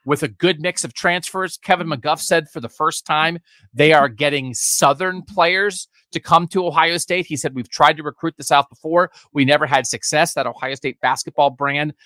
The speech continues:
that women's basketball brand is traveling now. So, like, the Ohio State's trying to push it. They brought in Kevin McGuff Wednesday morning after we talked to Ryan Day. It's a stark contrast. Like, it's, it's different, but it's similar enough.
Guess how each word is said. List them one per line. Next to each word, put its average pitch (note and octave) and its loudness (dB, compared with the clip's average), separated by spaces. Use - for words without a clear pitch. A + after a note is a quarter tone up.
that A#2 2
women's C#3 -2
basketball C#3 0
brand C3 -4
is C#3 -4
traveling D3 0
now. E3+ 2
So, F#3+ 6
like, D3 4
the - -6
Ohio D#3+ 2
State's G#3+ 0
trying G3 2
to E3+ -6
push G#3+ 0
it. B2+ -8
They B2 -4
brought C#3+ 4
in E3 -2
Kevin E3 -2
McGuff D3 4
Wednesday D#3+ 4
morning D3 0
after C#3 -2
we C#3 -6
talked C3+ 4
to B2 -10
Ryan A#2 -6
Day. C#3 2
It's F3+ 4
a F3 -2
stark A3+ 4
contrast. G#3+ 2
Like, C3+ -6
it's, D3 -8
it's E3 -4
different, B3+ 4
but G3 6
it's F#3+ -2
similar D#4+ 4
enough. E3 4